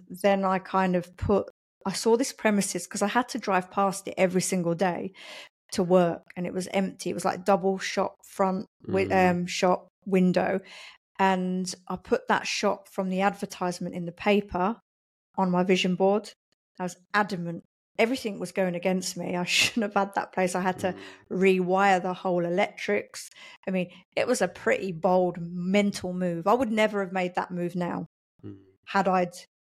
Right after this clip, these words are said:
Speaker 2: Wait, 'cause you'd have me there going, "Whoa."
Speaker 1: Whoa. <laughs> What
Speaker 2: <laughs>
Speaker 1: the fuck are you doing? No, no, no,
Speaker 2: Pretty
Speaker 1: no.
Speaker 2: much.
Speaker 1: <laughs>
Speaker 2: So you've gone, you've built up, you've, you've took on your first salon,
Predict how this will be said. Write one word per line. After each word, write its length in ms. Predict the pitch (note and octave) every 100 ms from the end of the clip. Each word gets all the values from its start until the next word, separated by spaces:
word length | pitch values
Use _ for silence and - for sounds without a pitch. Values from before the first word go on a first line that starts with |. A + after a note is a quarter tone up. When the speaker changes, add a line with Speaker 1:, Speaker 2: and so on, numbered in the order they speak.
| -
Speaker 2:
Wait, 160 | G2
'cause 140 | G#2+ G2
you'd 100 | G#2
have 140 | G2
me 200 | G#2 G2+
there 180 | F#2+ F#2
going, 280 | F2+ F#2 F#2 F#2+
"Whoa." 260 | F#2+ G2+ G2+
Speaker 1:
Whoa. 420 | F#3 G3+ F#3 A3 -
<laughs> 360 | A#3+ - - _
What 400 | - G3 G#3 G3+
Speaker 2:
<laughs> 0 |
Speaker 1:
the 60 | G3
fuck 360 | - - G3 -
are 40 |
you 220 | G3+ F#3+ F3+
doing? 440 | G3 F3+ E3+ E3+
No, 180 | F#3+ F#3
no, 60 | F3+
no, 60 | F3+
Speaker 2:
Pretty 300 | D#3 F3 F#3
Speaker 1:
no. 160 | F#3+ F#3+
Speaker 2:
much. 320 | - - -
Speaker 1:
<laughs> 200 | D4+ D4 - -
Speaker 2:
So 100 | -
you've 200 | D3 D3
gone, 200 | F#3 E3
you've 180 | D3+ C#3+
built 300 | F#3+ F#3 -
up, 240 | D3 B2+ -
you've, 200 | A2+ -
you've 160 | - -
took 200 | D3 D3
on 100 | C3
your 80 | B2
first 300 | C3 A#2 -
salon, 360 | F#2 F#2 F#2